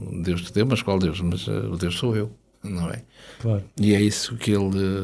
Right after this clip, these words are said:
Speaker 2: E é isso que Nabucodonosor, eh, afirmou.
Speaker 1: Fechando o parênteses.
Speaker 2: Portanto, o rei teve esta frase infeliz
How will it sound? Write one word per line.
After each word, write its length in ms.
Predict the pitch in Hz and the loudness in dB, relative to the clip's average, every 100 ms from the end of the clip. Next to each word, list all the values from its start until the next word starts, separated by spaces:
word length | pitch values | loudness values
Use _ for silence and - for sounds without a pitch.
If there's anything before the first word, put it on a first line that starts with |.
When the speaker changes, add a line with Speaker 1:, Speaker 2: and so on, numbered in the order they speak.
| 101 | 6
Speaker 2:
E 100 | 127 | 8
é 40 | |
isso 160 | 131 131 | 8 8
que 60 | |
Nabucodonosor, 640 | 131 117 117 123 110 131 113 - - - | 8 8 8 8 10 8 8 -2 -12 6
eh, 400 | 139 123 139 - 160 | 10 10 8 6 6
afirmou. 540 | - 131 113 104 92 - | 10 10 10 10 6 2
Speaker 1:
Fechando 320 | - 101 101 | 2 4 4
o 40 | |
parênteses. 400 | 95 92 95 - - | 2 0 -2 -6 0
Speaker 2:
Portanto, 420 | 175 151 156 - | 4 8 8 10
o 40 | 135 | 8
rei 300 | 135 151 135 | 10 10 10
teve 260 | 139 127 131 | 10 10 10
esta 300 | 117 123 113 | 8 8 6
frase 800 | - - - 143 139 123 117 - | 4 -10 4 8 10 8 6 6
infeliz 720 | 156 143 - 160 226 254 - | 8 8 8 8 10 8 4